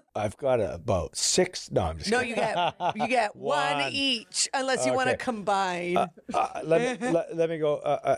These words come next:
Speaker 2: so I think, um, advice for a homeowner embarking on a journey to build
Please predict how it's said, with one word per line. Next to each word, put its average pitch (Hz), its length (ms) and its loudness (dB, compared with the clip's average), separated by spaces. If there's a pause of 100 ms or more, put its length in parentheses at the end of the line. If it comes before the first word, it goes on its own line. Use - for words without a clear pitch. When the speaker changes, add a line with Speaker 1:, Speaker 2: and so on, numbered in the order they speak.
(160)
Speaker 2:
so - 160 2
I 147 80 6
think, 175 460 -2
um, 127 240 2
advice 110 960 0
for 107 760 4 (500)
a 107 440 2 (100)
homeowner 104 960 0
embarking 92 680 2
on 92 160 2
a 90 80 2
journey 85 460 0
to 85 140 -8
build 80 640 0